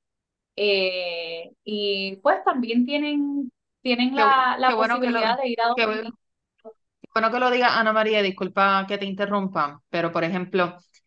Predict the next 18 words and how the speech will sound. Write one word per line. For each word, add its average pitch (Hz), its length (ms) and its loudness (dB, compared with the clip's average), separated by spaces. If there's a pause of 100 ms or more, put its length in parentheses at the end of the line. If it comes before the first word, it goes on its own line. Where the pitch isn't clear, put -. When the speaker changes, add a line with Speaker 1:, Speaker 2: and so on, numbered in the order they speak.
(160)
Speaker 2:
en 202 140 0
Alemania 190 760 2 (280)
hay 190 600 2
Speaker 1:
Ujú. - 20 -6
Speaker 2:
un 202 280 -2
sistema 190 880 0
de 190 360 0
educación 190 460 -2
sexual 208 540 -2
integral 190 840 0
obligatorio 196 1300 0 (140)
en 175 240 -4
el 160 460 -6
Speaker 1:
Sí. - 40 -20
Speaker 2:
sistema 180 460 -2
de 190 60 4
educación 196 520 -2
público. 160 460 -6